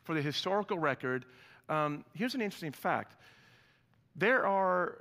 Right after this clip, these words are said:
one of the biggest reasons people don't wanna believe in the Bible is because, well, how do you know it's all consistent and true? What if people have just made a bunch of stuff up and, you know, changed the Bible throughout the hundreds of years of its existence?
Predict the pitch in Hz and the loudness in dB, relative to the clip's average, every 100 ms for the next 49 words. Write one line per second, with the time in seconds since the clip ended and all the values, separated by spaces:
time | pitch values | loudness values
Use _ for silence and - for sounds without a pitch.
0 | - - 208 262 160 175 208 254 180 156 | -16 -6 -2 -2 -2 -2 0 -2 -2 -4
1 | 131 165 156 143 143 139 117 127 127 131 | -6 -6 -2 -2 -2 -2 -2 -4 -2 -2
2 | 135 - 131 110 160 226 170 139 - 135 | -4 -6 -6 -4 -2 -2 -2 -4 -4 -6
3 | 151 131 156 147 208 240 214 151 143 139 | -6 -4 -2 -2 -2 -4 -2 -2 -2 -2
4 | 139 135 139 - 147 135 135 123 117 - | -4 -4 -6 -8 -6 -8 -10 -10 -10 -8
5 | 139 123 175 - 147 131 131 120 131 139 | -6 -6 -6 -6 -6 -6 -8 -6 -4 -4
6 | 127 131 113 - - 135 - 131 135 131 | -4 -6 -6 -12 -10 -10 -4 0 0 0
7 | - 110 104 - - - - _ - 127 | -4 -10 -10 -20 -20 -20 -20 _ -8 -6
8 | 104 - - _ _ _ _ _ _ - | -6 -10 -18 _ _ _ _ _ _ -12
9 | - 190 180 139 127 117 104 113 - 131 | -2 0 0 -2 -4 -4 -4 -8 -6 -4
10 | 127 127 139 139 117 110 117 135 110 101 | -2 -4 -4 -4 -6 -8 -4 -2 -2 -6
11 | 117 - 113 131 143 - 101 - | -12 -12 -10 -6 -8 -8 -16 -16